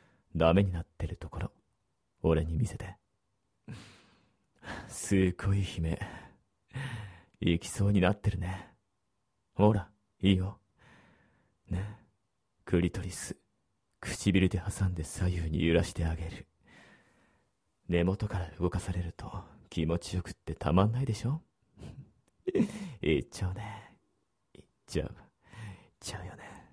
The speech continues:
ね。行く。ね。行っちゃう。行っちゃいなよ。ね。行っちゃえって。ん？<laughs> なになに、恥ずかしかった？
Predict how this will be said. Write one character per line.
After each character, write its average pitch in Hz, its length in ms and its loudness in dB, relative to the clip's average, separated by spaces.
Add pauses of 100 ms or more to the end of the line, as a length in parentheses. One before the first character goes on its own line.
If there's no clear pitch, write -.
(200)
ね。 - 240 -10 (220)
行 - 120 -12
く。 - 160 -16 (460)
ね。 - 160 -20 (840)
行 - 120 -20
っ - 60 -20
ち - 140 -8
ゃ - 60 -12
う。 - 60 -18 (840)
行 - 140 -2
っ - 20 -20
ち - 120 -6
ゃ - 40 -4
い - 20 -6
な 117 140 -8
よ。 - 140 -16 (880)
ね。 - 280 -18 (680)
行 - 160 -20
っ - 40 -20 (140)
ち 85 140 0
ゃ 87 60 -2
え 90 80 -12
っ - 40 -16 (180)
て。 - 180 -6 (500)
ん？ 131 140 -4 (1500)
<laughs> - 180 -12 (1400)
な 110 160 6
に 110 80 0
な 107 120 2
に、 95 140 -2
恥 95 180 6
ず 131 60 -2
か 160 60 0
し - 60 -6
か - 80 -2
っ - 100 -2
た？ 131 200 2